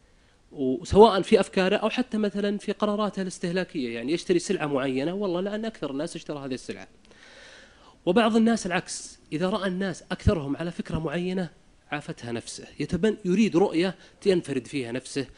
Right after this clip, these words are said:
ويحب أن ينفرد عن الناس بشيء معين. فالكثرة والقلة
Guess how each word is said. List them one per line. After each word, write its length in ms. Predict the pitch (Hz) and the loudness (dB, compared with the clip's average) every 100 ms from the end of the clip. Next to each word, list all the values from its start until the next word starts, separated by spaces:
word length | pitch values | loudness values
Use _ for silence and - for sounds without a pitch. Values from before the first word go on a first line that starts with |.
| - - | -8 8
ويحب 580 | 147 170 175 185 190 131 | 12 12 10 4 2 4
أن 120 | 147 | 4
ينفرد 340 | 165 147 127 | 4 4 0
عن 120 | 117 | 0
الناس 240 | 131 147 - | 0 0 -2
بشيء 280 | 156 196 170 | 2 4 4
معين. 320 | 131 110 92 - _ _ - - - - - - _ | 2 0 -4 -16 _ _ -20 -20 -20 -20 -20 -20 _
فالكثرة 760 | - 143 143 170 - 233 196 160 | -4 -2 0 0 6 6 6 6
والقلة 680 | 175 208 202 160 160 180 | 8 8 8 6 4 0